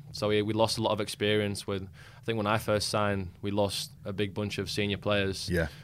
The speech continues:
Speaker 1: And pushing through the young boys, it was always gonna be, have, have a, have a, a year or two where we struggled. So I think now we're starting to see the, um, the, uh, benefits of that.
Speaker 2: Yeah.
Speaker 1: Of, uh, doing that and getting some of the boys, like, even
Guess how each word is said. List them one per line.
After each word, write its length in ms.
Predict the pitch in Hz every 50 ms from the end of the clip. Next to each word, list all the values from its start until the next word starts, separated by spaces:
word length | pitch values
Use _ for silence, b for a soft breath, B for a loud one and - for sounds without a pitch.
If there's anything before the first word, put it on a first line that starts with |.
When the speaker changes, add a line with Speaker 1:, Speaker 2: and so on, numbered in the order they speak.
| B B B
Speaker 1:
And 220 | - 95 98 98 92
pushing 280 | - 113 104 - 110 92
through 360 | - - 104 101 101 101 98
the 80 | 95 92
young 260 | 95 101 104 107 98
boys, 480 | 98 98 98 95 95 92 - - - - - -
it 60 | 98
was 180 | 98 101 98 107
always 220 | 104 104 104 -
gonna 360 | - 101 98 95 92 90 87 - - - B B B B B B B B
be, 120 | - 104 95
have, 180 | 101 104 95 92
have 180 | 92 104 98
a, 160 | 104 104 87 90
have 140 | 95 101 95
a, 40 | 98 98 98
a 40 | 98
year 200 | 98 98 101 101
or 20 | 98
two 240 | 98 - 98 98 98
where 80 | 95
we 80 | 95 92
struggled. 420 | - - 101 98 98 95 92 90
So 300 | - - 95 92 90 90 - B B B B B B
I 80 | 87
think 180 | - 113 107 98
now 180 | 101 98 98 98
we're 60 | 95
starting 280 | - - 104 92 - 98
to 60 | -
see 400 | - - 98 95 95 95 90 - - - B B B B B B B B B -
the, 240 | 98 95 95 95
um, 400 | 92 90 87 87 85 85 82 85 B B B B - - - - - - - - - -
the, 220 | 101 98 98 98
uh, 60 | 95
benefits 500 | 90 98 101 101 98 - 101 - - -
of 100 | 95 92
that. 240 | 95 98 110 - - - - - - -
Speaker 2:
Yeah. 140 | 87 87 82 - -
Speaker 1:
Of, 200 | - 98 95 87 98
uh, 140 | 95 92 92
doing 260 | 87 - 98 98 98
that 140 | 101 104 82
and 100 | 101 98
getting 220 | 101 98 98 95
some 180 | 90 - 98 98
of 80 | 95 90
the 60 | 92
boys, 320 | 87 101 98 95 95 90 87
like, 100 | 85 120
even 240 | 110 101 92 90